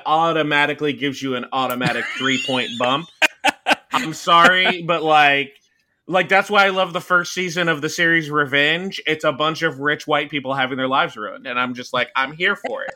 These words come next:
Speaker 2: <laughs>
Speaker 1: Like, I'm like, "Sorry, sorry, hey, sorry for you, but not sorry." So, yeah, no, a five out of five. I love dark comedies, too. So, like, five out of five.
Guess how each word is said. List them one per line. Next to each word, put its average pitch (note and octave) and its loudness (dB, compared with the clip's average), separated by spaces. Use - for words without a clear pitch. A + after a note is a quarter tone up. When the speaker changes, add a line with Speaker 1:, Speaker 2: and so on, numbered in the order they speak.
Speaker 2:
<laughs> - 0
Speaker 1:
Like, C3 0
I'm D#3 -4
like, F3+ 0
"Sorry, A3 2
sorry, G#3 2
hey, G3+ -2
sorry A3+ 2
for G#3 0
you, E3 0
but D3 -4
not E3 2
sorry." B2 0
So, C3 -2
yeah, C3 2
no, B2 -4
a D3 -4
five F#3 2
out F3+ -2
of D3 -8
five. D3+ -2
I A3 6
love A3 0
dark D#3 -2
comedies, C#3+ -6
too. C#3 -2
So, - -2
like, C#3 0
five D#3+ 2
out A#2+ 0
of A2+ -8
five. - -10